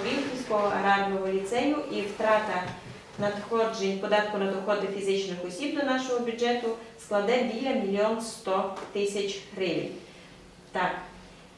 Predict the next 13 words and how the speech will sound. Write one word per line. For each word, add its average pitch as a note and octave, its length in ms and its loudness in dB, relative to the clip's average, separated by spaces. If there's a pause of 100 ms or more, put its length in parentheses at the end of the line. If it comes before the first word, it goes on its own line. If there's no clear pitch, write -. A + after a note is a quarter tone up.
(300)
І A#3+ 60 -6
прогнозуємо B3+ 1120 2
надходження C4 760 2
за A#3+ 80 2
даним A3 400 2
податком C4+ 460 2
в A#3+ 120 0
обсязі B3 400 2
двадцять A#3 480 2
вісім G#3+ 340 0
мільйонів. F#3 540 0
Питома A#3 400 2
вага F#3+ 360 4